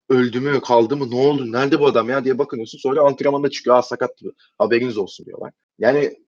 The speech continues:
Miha Zayt var. Ersun Yanal'ın çok istemediği bir isim olarak hep konuşuldu. Ama s-, aldığı vakitler, e, aldığı sürelerde bence iyi iş yaptı. Fenerbahçe orta sahasındaki bence şu an en kaliteli isim Miha Zayt. Ki ondan ben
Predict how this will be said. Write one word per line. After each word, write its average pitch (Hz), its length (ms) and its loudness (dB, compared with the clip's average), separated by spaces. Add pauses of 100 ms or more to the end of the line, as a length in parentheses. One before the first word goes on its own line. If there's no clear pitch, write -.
(180)
Miha 135 280 -2
Zayt 185 380 2
var. 156 200 4 (300)
Ersun 131 360 -2
Yanal'ın 160 320 2
çok 170 240 -6
istemediği 156 560 -4
bir 127 60 -4
isim 123 200 -6
olarak 113 280 -4
hep 87 140 -4 (140)
konuşuldu. 110 680 -2 (280)
Ama 147 360 4
s-, - 220 -14
aldığı 135 520 4 (120)
vakitler, 123 760 -4
e, 117 120 -4
aldığı 123 360 2
sürelerde 147 540 -2
bence 156 480 0
iyi 131 180 -6
iş - 180 -4
yaptı. - 260 -2
Fenerbahçe 139 520 0
orta 135 220 -2
sahasındaki 151 440 -2
bence 156 200 2
şu - 160 2
an - 80 0
en 170 160 0
kaliteli 113 340 0
isim 101 280 -14
Miha 98 160 -10
Zayt. 113 200 -6 (260)
Ki - 120 -2
ondan 139 440 4
ben 147 260 2